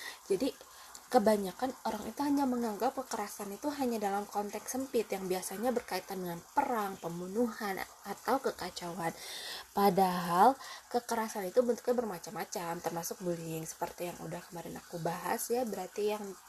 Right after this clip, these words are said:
di topik child abuse atau kekerasan pada anak, di situ ada contohnya yaitu bully-, bullying. Selain kekerasan fisik, itu akan termasuk kekerasan pada anak. Lalu ada empat tipologi atau tipenya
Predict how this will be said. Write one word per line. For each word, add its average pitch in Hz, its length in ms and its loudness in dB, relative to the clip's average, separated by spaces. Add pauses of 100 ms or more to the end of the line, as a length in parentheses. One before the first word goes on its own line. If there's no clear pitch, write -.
(100)
di 185 160 0
topik 180 480 -2
child 190 240 -2
abuse 175 560 2
atau - 320 -6
kekerasan 196 560 -2
pada 175 160 -4 (160)
anak, 208 160 -4 (480)
di - 80 -16
situ 226 320 2
ada 196 400 2 (240)
contohnya 220 400 -4
yaitu 247 240 -2
bully-, 190 400 0 (160)
bullying. 226 400 4
Selain 208 320 0
kekerasan 220 640 -6
fisik, 226 320 0
itu 208 160 -2
akan 240 320 -2
termasuk 226 320 -4
kekerasan 233 480 -4 (160)
pada 208 160 2
anak. 175 400 -4 (560)
Lalu 190 400 4 (480)
ada 220 240 6
empat 247 400 0
tipologi 208 640 0
atau 196 240 -4
tipenya 214 560 -2